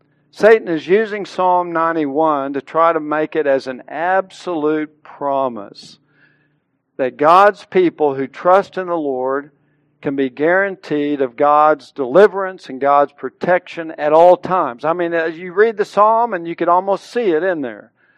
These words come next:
But obviously that's not what it's intended, but that's how Satan is interpreting it, because what he wants to try to do is to tempt Jesus in two ways.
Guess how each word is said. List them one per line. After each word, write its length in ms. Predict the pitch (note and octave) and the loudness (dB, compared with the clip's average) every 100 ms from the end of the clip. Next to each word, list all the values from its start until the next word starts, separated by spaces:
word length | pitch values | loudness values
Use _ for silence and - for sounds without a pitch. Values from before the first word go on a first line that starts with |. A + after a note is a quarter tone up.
| _ _ _ _ _ _ _ _ - | _ _ _ _ _ _ _ _ -4
But 100 | G3 | 0
obviously 380 | C#4+ C4+ F#3+ F#3 | 0 0 -2 0
that's 260 | F#3 F3 | 0 0
not 220 | F3 E3 | -2 0
what 140 | D3+ D#3+ | 0 0
it's 180 | D3+ D3 | -2 -8
intended, 480 | C#3 - C4+ G#3 | -8 -4 -2 -2
but 100 | D3+ | -2
that's 220 | - F#3+ - | 0 -2 2
how 220 | F#3 D#3+ | 2 0
Satan 600 | - - A#3+ C4 A#3+ E3+ | -4 0 4 4 2 -8
is 180 | D#3 C#3+ | -6 -6
interpreting 960 | D3+ D3 - C4 C4 F#3 D#3+ C3+ C3 | -8 -12 -6 -4 -4 -6 -8 -8 -8
it, 320 | B2 E3 - _ _ _ _ _ _ | -6 -6 -8 _ _ _ _ _ _
because 340 | - D#3 F3 D#3 | -8 2 2 4
what 140 | G3+ | 4
he 80 | F#3+ | 4
wants 340 | F3 G#3+ B3 - | 0 -2 -2 -4
to 120 | G3+ | -6
try 280 | - F#3+ F3+ | 0 0 2
to 120 | D#3+ | -2
do 340 | F#3 A#3 A3 | -2 0 2
is 100 | E3+ | 0
to 140 | - D3 | -2 -8
tempt 760 | - - G#3+ A3 F3+ D#3+ - - B2 | -4 -4 -2 -2 -2 -4 -14 -20 _
Jesus 880 | A2 F3 A3+ A3+ D3+ C3+ C#3 D3 - _ _ | -8 -4 -2 -4 -4 0 0 -2 -12 _ _
in 220 | E3+ E3 | -10 -10
two 280 | D#3 G3+ G3+ | -6 -4 -2
ways. 640 | F3+ E3 B2 G2+ - - | 2 2 2 -4 -16 -20